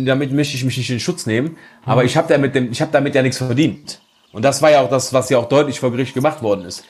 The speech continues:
Speaker 1: Ist ja nicht so, als hätte ich da, äh, Gewinn draus erwirtschaftet, weil das Geld war ja weg.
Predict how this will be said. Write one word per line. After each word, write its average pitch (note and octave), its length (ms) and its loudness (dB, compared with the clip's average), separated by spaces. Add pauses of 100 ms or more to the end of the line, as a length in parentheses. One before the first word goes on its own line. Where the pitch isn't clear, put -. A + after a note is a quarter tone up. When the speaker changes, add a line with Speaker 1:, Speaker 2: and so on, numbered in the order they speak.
(160)
Speaker 1:
Ist B2+ 220 -2
ja E3 80 6
nicht D3+ 160 2
so, D3+ 100 4
als C3+ 160 2
hätte D3+ 120 0
ich C#3 100 -10
da, C3 420 2 (160)
äh, A#2+ 240 6 (220)
Gewinn C#3 320 4
draus A2 240 0
erwirtschaftet, G#2+ 720 -2 (220)
weil A2+ 100 4
das A2+ 120 2
Geld D3 200 6
war C#3+ 80 6
ja B2+ 140 4
weg. D#3 280 0